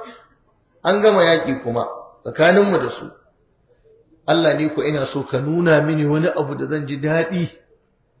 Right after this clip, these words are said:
in huce haushi da baƙin ciki akan waɗannan maƙotanmu, abokanan zama, Yahudu, Banu Qurayza, abin da suka yi mana. Ya Allah, ni ko ka nuna mini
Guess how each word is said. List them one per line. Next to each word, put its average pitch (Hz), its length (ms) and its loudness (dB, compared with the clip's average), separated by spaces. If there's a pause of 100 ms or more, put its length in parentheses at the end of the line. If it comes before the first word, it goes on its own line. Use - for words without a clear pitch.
(1600)
in 135 140 0
huce 175 340 2
haushi 190 520 4 (540)
da 131 100 -4
baƙin 240 380 2
ciki 254 380 -4 (640)
akan 160 380 4
waɗannan 196 580 4
maƙotanmu, 170 640 0
abokanan 139 640 -6
zama, 156 340 -4 (360)
Yahudu, 156 440 2
Banu 151 340 0
Qurayza, 143 360 -2
abin 143 200 -4
da 131 80 -8
suka - 200 -12
yi 131 60 -6
mana. 135 300 -8 (400)
Ya 143 180 4
Allah, 160 220 2
ni 147 120 -4
ko 135 120 -10
ka 131 120 -6
nuna 175 440 2
mini 156 320 -2